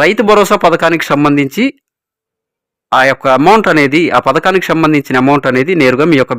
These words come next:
బ్యాంక్ అకౌంట్స్‌కి జమ అవ్వడం జరుగుతుంది. So ఫ్రెండ్స్, అయితే ఇక్కడ ఒకటి ప్రతి ఒక్క రైతు చాలా జాగ్రత్తగా చెక్ చేసుకోవాల్సింది బ్యాంక్ అకౌంట్. ఈ మధ్య కాలంలోని బ్యాంక్ అకౌంట్, అంటే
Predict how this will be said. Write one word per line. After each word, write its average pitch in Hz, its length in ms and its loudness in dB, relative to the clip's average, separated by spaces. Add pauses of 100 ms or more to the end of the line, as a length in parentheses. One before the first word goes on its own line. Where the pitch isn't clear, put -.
బ్యాంక్ 120 260 -2
అకౌంట్స్‌కి 120 420 -4 (560)
జమ 123 240 0 (100)
అవ్వడం 131 220 2
జరుగుతుంది. 107 500 -4 (960)
So 139 120 0 (120)
ఫ్రెండ్స్, 156 280 -4 (100)
అయితే 143 220 0
ఇక్కడ 147 180 -2
ఒకటి 220 200 -2 (500)
ప్రతి 147 280 0
ఒక్క 170 200 0
రైతు 175 240 0 (120)
చాలా 143 180 2 (100)
జాగ్రత్తగా 143 520 0
చెక్ 131 120 -8 (100)
చేసుకోవాల్సింది 131 640 -2 (360)
బ్యాంక్ 131 340 0
అకౌంట్. 101 300 -8 (1700)
ఈ 151 100 0 (100)
మధ్య 156 180 0 (100)
కాలంలోని 147 460 2 (220)
బ్యాంక్ 139 280 0
అకౌంట్, 120 280 -2
అంటే 180 140 -2